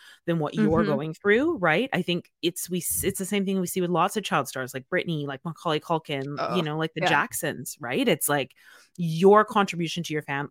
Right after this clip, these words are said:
Speaker 1: to your family, they're counting on you. That's more important than anything you might be feeling yourself, right?
Speaker 2: And the contribution, are we gonna talk about it at the end, the money part?
Speaker 1: Well, yeah, I mean,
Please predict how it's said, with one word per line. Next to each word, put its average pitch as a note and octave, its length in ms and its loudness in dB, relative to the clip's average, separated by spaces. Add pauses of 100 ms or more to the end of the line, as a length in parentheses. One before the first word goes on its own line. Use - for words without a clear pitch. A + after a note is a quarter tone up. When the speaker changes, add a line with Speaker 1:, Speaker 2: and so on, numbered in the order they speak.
(140)
Speaker 1:
to - 140 -2
your F3 300 6
family, D#3+ 400 2
they're E3+ 220 -4
counting G#3 420 -2
on A3 140 0
you. C4+ 320 -4
That's F3+ 320 2
more F3 180 0
important D#3+ 380 -4
than C3+ 120 -4
anything D3 380 -6
you C#3+ 100 -6
might B2+ 180 -8
be C3 80 -18
feeling B2 280 -14
yourself, - 480 -14
right? B1+ 220 -12 (320)
Speaker 2:
And G#3+ 460 2
the G#3+ 120 -2
contribution, G3+ 1040 -2 (1400)
are G3 60 6
we F#3 80 6
gonna F#3 120 2
talk F#3 180 4
about F#3 240 4
it - 0 -
at F3+ 80 -10
the E3 120 0
end, F#3 220 -2
the F3+ 140 -4
money E3 220 -4
part? A3+ 300 0 (1040)
Speaker 1:
Well, D#3 140 -2
yeah, E3 240 4
I F#3+ 160 6
mean, G#3 240 4